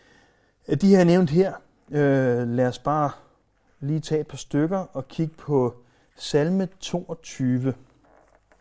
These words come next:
Så salmernes bog, kapitel toogtyve,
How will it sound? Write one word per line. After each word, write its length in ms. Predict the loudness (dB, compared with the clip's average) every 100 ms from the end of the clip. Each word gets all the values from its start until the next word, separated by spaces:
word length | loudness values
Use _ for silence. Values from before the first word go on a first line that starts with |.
| _ _ _ _ _
Så 160 | -10 -8
salmernes 480 | -4 -2 -2 -2 -2
bog, 320 | 0 0 -2 -20 _
kapitel 340 | -12 -4 -4 -2
toogtyve, 760 | -4 -4 -8 -6 0 0 0